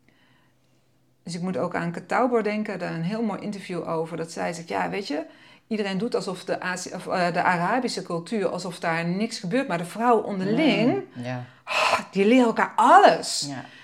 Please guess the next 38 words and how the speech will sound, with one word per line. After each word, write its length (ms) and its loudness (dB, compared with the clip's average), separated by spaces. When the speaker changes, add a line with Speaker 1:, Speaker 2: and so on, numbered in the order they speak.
Speaker 1:
En 120 -6
als 160 -4
je 80 -8
kijkt 280 0
naar 300 0
de, 340 0
de 460 2
series, 600 -4
eh, 140 -6
The 120 -4
Sunny 240 -4
Side 280 -6
of 60 -10
Sex, 380 -4
waarin, 440 -2
eh, 320 -2
Sunny 440 -4
langs 360 -6
allerlei 360 2
cultuur 460 0
gaat, 260 0
waar 160 -4
vrouwen 380 4
aan 100 -2
elkaar 240 -6
schaamlippen 600 -2
zitten 260 -8
te 180 -12
trekken, 340 -4
omdat 240 -4
het 120 -6
daar 220 2
de 80 -4
meest 320 -6
gewone 400 -6
zaak 380 -4
is. 320 -6
Speaker 2:
<laughs> 20 -16